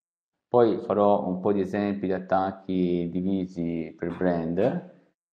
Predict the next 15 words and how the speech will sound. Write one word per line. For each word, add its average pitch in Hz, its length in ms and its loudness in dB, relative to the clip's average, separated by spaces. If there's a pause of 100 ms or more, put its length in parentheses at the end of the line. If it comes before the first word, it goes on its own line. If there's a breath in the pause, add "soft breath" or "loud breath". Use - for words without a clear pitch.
(140)
entreremo 113 1120 2
quindi 113 240 0
nel 101 200 2
dettaglio 90 880 2
delle 87 160 -4
tool 90 440 -2
di 87 80 -12
phishing, 127 760 -4
spiegando 90 680 -2
come 87 260 -4
sono 85 420 -6
strutturate, 90 1040 -2
quali 90 460 -2
servizi 92 600 -6
sfruttano, 98 880 -6